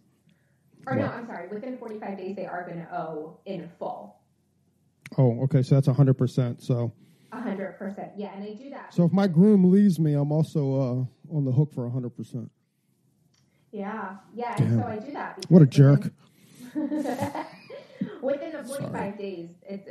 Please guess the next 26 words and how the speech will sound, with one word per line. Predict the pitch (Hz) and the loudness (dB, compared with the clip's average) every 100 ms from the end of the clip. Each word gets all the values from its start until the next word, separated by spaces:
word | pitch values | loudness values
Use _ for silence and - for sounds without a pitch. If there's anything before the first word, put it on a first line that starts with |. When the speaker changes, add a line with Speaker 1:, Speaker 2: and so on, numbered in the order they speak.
| 196 | -10
Speaker 1:
very | 196 190 202 190 | -6 -4 -6 -8
unlikely | 196 170 160 170 175 160 | -10 -10 -12 -12 -12 -12
that | 160 | -12
we | 170 | -12
would | 165 165 | -12 -10
get | 160 - | -12 -10
any | 170 165 | -12 -10
other | 165 - 170 | -10 -10 -10
bookings, | 170 - 170 175 | -12 -12 -14 -12
and | 175 170 | -8 -4
we're | 170 | -4
just | 165 170 165 | -6 -10 -10
out | 151 - - | -10 -10 -12
an | 175 | -10
entire | 165 - 196 170 - | -10 -10 -10 -10 -10
day. | 175 156 - - | -12 -12 -16 -10
Speaker 2:
No, | 123 113 | -4 -2
that, | 110 123 - | -2 -8 -6
it | 151 160 | 4 10
totally | 196 175 | 10 10
makes | 147 127 | 6 2
sense | 139 131 | -2 0
from | 127 | -2
a | 113 | 0
business | 127 127 110 | 0 0 0
perspective. | 117 - 117 123 | -2 -2 -2 0